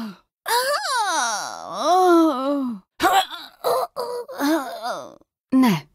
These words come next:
nejsem ráda, že tě vidím. A ano, z hlavy mi vyrůstá roh. Ano, byl to banán. <laughs> Banán nikdo nečeká. <laughs>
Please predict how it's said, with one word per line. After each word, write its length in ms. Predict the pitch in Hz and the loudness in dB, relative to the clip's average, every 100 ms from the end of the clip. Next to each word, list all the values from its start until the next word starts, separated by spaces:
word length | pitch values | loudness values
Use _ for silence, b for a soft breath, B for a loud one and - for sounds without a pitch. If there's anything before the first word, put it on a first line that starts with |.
| _ 214 | _ 2
nejsem 440 | 247 247 - 180 | 4 4 2 2
ráda, 300 | 175 165 170 | 2 2 0
že 140 | 170 175 | -2 -4
tě 160 | 175 | -4
vidím. 400 | 165 151 156 170 - _ _ _ _ _ 202 | -4 -2 -2 -4 -6 _ _ _ _ _ -2
A 40 | |
ano, 420 | - 202 175 202 - _ _ _ | 0 2 2 0 -4 _ _ _
z 100 | 196 | 0
hlavy 300 | 208 214 214 | 4 4 6
mi 140 | 208 175 | 6 4
vyrůstá 580 | 185 226 226 - 240 | 2 2 -2 -2 -2
roh. 300 | 240 208 - - - | -2 -6 -12 -12 0
Ano, 300 | 294 220 165 _ _ _ _ 233 | 2 4 2 _ _ _ _ 4
byl 240 | 277 254 | 6 6
to 160 | - 131 | 4 -2
banán. 500 | 147 135 147 180 185 _ _ - | 0 -2 -2 -2 -4 _ _ -10
<laughs> 1500 | - - 330 285 - 330 - - - - - - - - 233 | -2 2 4 4 2 0 0 -8 -8 -16 -8 -8 -8 -4 2
Banán 400 | 226 285 254 214 | 6 8 8 8
nikdo 320 | 196 175 185 | 6 6 4
nečeká. 520 | 180 - 214 147 | 2 0 -4 -4
<laughs> 0 | 156 | -6